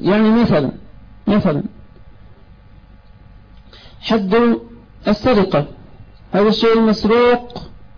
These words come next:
حق لصاحبه يرجع إليه، وأما إقامة الحد عليك فهذا أمر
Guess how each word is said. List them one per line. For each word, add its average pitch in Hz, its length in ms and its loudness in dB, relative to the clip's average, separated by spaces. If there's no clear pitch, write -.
حق - 360 -4
لصاحبه 214 840 2
يرجع 202 260 0
إليه، 220 520 2
وأما 190 460 2
إقامة 208 380 0
الحد 190 420 -2
عليك 214 680 0
فهذا 208 800 2
أمر 202 280 2